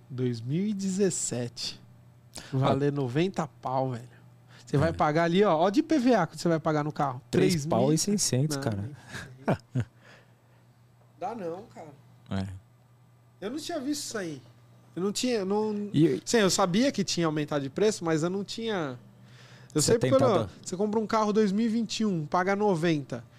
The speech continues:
Speaker 1: em dois mil e vinte e dois ele tá valendo cem? Algo, algo de errado não tá
Speaker 2: <laughs>
Speaker 1: certo.
Speaker 2: É, é bem isso. <laughs> É
Speaker 1: Algo
Speaker 2: bem isso. Ah, ó, o Kicks, um ponto seis, dezesseis válvulas flex automático dois mil e dezoito.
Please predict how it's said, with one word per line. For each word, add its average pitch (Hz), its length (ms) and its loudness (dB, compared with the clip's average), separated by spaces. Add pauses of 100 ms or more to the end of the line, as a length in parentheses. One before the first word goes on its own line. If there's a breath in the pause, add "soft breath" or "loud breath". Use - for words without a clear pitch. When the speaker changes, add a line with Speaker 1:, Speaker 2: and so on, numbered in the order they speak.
(120)
Speaker 1:
em 151 60 -8
dois 170 140 4
mil 202 120 2
e 202 60 2
vinte 190 220 -2
e - 20 0
dois 175 180 4
ele 170 120 0
tá 175 100 2
valendo 170 300 0
cem? 214 420 0 (1500)
Algo, 190 320 4
algo 285 500 8
de 226 180 4
errado 214 420 2
não 294 100 4
tá - 240 2
Speaker 2:
<laughs> - 0 -
Speaker 1:
certo. - 560 4
Speaker 2:
É, 147 280 2
é 151 40 0
bem 160 320 4
isso. 214 240 4
<laughs> 113 100 -2 (1400 loud breath)
É 196 60 0
Speaker 1:
Algo 120 240 2
Speaker 2:
bem 147 400 2
isso. 104 260 -2 (320 loud breath)
Ah, 160 200 2
ó, 90 60 -2 (240 loud breath)
o 165 140 4
Kicks, 160 600 -2
um 165 140 4
ponto 190 280 2
seis, 160 260 2
dezesseis 139 480 2
válvulas 139 500 2
flex 147 440 0
automático 139 680 0
dois 131 220 2
mil 147 140 0
e 170 40 0
dezoito. 127 580 0